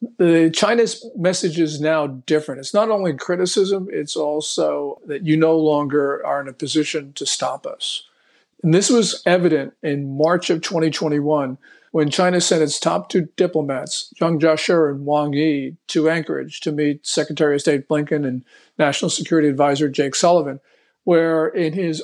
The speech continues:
opening rant, Yang, um, said,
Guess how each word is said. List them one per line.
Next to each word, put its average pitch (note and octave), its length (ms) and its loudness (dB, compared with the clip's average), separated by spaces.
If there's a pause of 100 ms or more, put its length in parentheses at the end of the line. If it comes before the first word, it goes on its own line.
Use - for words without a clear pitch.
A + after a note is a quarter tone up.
(100)
opening F3 580 -2
rant, D3+ 480 -6 (240)
Yang, D3+ 580 2
um, C#3 340 -4
said, D3 360 0